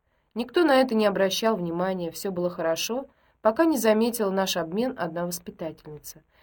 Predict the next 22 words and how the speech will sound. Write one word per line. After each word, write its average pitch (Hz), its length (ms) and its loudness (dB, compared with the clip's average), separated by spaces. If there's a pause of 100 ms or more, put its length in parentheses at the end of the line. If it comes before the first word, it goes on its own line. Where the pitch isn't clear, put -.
(180)
Меня 220 220 2
поставили 214 540 6
в 196 120 -2
угол 220 220 0
на 180 120 -2
колени, 180 540 -6
и 185 60 -8
я 202 160 0
долго 254 340 0
стояла 202 540 0
одна 180 480 -4 (200)
в - 100 -20
пустом 185 400 -6
большом 160 400 -6
зале. 147 400 -14 (720)
До 220 100 -2
сего 285 280 2
времени, 302 380 2
когда 220 320 -2
слышу 254 340 -4
слово 226 320 -2
"затирка", 196 640 -6